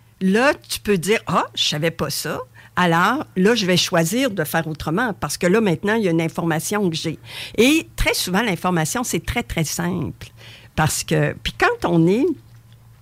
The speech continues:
s-, diminuer l'anxiété, diminuer la peur, l'anxiété puis la culpabilité pour la rentrée,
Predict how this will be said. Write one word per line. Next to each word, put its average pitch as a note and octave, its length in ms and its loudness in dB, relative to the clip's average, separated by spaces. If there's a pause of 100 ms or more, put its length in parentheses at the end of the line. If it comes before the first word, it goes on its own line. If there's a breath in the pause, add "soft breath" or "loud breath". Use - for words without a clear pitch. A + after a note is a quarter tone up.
(880 soft breath)
s-, - 520 -8
diminuer C4 600 2
l'anxiété, F#3 840 0
diminuer C#4 500 0
la A#3+ 140 2
peur, F#3+ 380 2
l'anxiété F3 560 0
puis - 100 -4
la E3 80 2
culpabilité D3 720 -2
pour E3 180 -4
la D#3 120 4
rentrée, D#3 500 -2